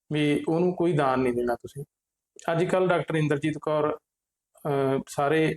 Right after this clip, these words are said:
ਪਿੰਗਲਵਾੜੇ ਨੇ, ਜਿੰਨੀਆਂ ਬ੍ਰਾਂਚਾਂ ਨੇ, ਉਹਨਾਂ ਦੇ ਮੁਖੀ ਨੇ, ਉਹ ਬਹੁਤ ਵਧੀਆ ਤਰੀਕੇ ਨਾਲ ਚਲਾ ਰਹੇ ਨੇ।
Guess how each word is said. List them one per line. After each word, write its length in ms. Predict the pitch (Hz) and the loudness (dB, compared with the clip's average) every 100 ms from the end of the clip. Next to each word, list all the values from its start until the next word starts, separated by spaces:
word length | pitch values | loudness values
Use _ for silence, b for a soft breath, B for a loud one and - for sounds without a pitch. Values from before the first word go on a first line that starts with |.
| - | -4
ਪਿੰਗਲਵਾੜੇ 500 | 143 139 139 139 143 | -2 0 2 2 2
ਨੇ, 100 | 139 | 2
ਜਿੰਨੀਆਂ 260 | 135 139 139 | 0 0 -2
ਬ੍ਰਾਂਚਾਂ 360 | 135 131 135 | -4 -4 -2
ਨੇ, 80 | 139 | -2
ਉਹਨਾਂ 260 | 135 139 143 | -2 -2 -2
ਦੇ 100 | 139 | -6
ਮੁਖੀ 280 | 127 - | -8 -6
ਨੇ, 140 | 135 143 _ _ _ _ 165 | -4 -4 _ _ _ _ -4
ਉਹ 80 | |
ਬਹੁਤ 240 | 147 135 135 | -2 0 0
ਵਧੀਆ 260 | 131 151 | 2 2
ਤਰੀਕੇ 320 | 147 143 - 143 | 0 -2 -4 -4
ਨਾਲ 100 | 131 | -2
ਚਲਾ 280 | 131 131 | 0 0
ਰਹੇ 160 | 131 135 | 0 0
ਨੇ। 140 | 135 | -2